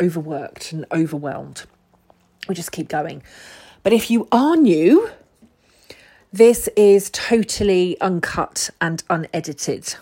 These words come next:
This is my, I suppose, my, my conversation to you. Whatever happens in my space may be coming into yours as, as you listen to this, but it's uncut and unedited. And again, part of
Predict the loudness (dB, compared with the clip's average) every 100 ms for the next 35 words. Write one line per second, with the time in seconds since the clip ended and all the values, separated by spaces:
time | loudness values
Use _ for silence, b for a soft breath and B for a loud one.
0 | _ -8 -6 -4 -4 -4 -2 2 2 0
1 | -6 -6 -8 -6 -6 -4 -6 -4 -4 -2
2 | 0 0 -2 -6 0 6 6 6 2 B
3 | B B B B B B B -2 2 2
4 | 2 -2 -4 -4 0 2 2 2 -2 0
5 | -2 -2 -4 -10 -12 -14 -6 -2 2 2
6 | 0 -2 -6 -4 -2 -2 -2 -2 -2 -2
7 | -2 0 0 -2 -4 -6 -6 -8 -6 -4
8 | -4 -6 -10 -12 -10 -8 -10 -16 B B
9 | B -2 -2 -2 -2 -2 -4 -6 -8 -8
10 | -8 -8 -10 -12 -10 -10 -10 -12 -14 -16
11 | -18 B B B B B 2 4 2 0
12 | -4 -2 -4 -4 -2 -2 -4